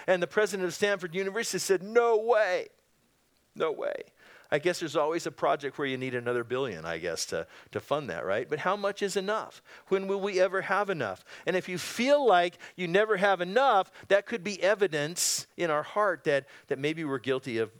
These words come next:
violating the tenth commandment. And then this, a, a second way that coveting shows up,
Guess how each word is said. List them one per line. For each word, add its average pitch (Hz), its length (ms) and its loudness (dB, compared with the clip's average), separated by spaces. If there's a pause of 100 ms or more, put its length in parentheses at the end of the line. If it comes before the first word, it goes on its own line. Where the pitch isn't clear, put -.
(120)
violating 110 440 0
the 104 80 -4
tenth 101 320 -8
commandment. 95 540 -8 (840)
And 151 140 -4
then 175 80 -4
this, 160 480 -2
a, 165 60 0
a 147 160 -4
second 226 440 0
way 156 200 2
that 135 260 0 (360)
coveting 160 380 2
shows 151 460 0
up, 131 320 2